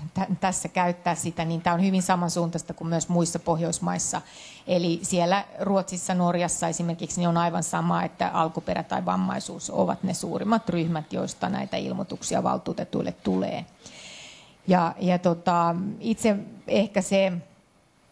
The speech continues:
vammaisten osalta se on ollut yksi meidän painopistealue tänä vuonna, erityisesti kun C R P D-sopimus tuli voimaan, ja varmasti tulemme jatkamaan ensi vuonna myös vahvasti edistämispuolella näissä kysymyksissä. Ja, ja ehkä voi sanoa sillä tavalla, että,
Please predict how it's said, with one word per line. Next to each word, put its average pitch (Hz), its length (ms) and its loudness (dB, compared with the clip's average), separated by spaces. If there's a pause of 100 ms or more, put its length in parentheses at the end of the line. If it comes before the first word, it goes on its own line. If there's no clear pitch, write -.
(480)
vammaisten 202 500 4
osalta 180 320 0
se 180 100 -4
on 175 60 -2
ollut 180 180 2
yksi 180 140 -2
meidän 170 180 0
painopistealue 185 760 2
tänä 180 300 0
vuonna, 170 240 2
erityisesti 170 440 -2
kun 170 160 -2
C 170 280 2
R 170 60 -4
P - 80 -20
D-sopimus 165 640 0
tuli 165 260 -2
voimaan, 196 440 2
ja 170 140 0
varmasti 175 440 0
tulemme 170 260 -2
jatkamaan 165 520 0
ensi 170 200 -2
vuonna 170 200 -2
myös 165 220 -2
vahvasti 170 520 -2 (320)
edistämispuolella 170 1080 0
näissä 175 360 0
kysymyksissä. 170 840 -2
Ja, 170 240 4 (420)
ja 170 300 2 (360)
ehkä 180 320 -2
voi 185 140 4
sanoa 190 280 2
sillä 190 280 0
tavalla, 170 460 2
että, 170 400 0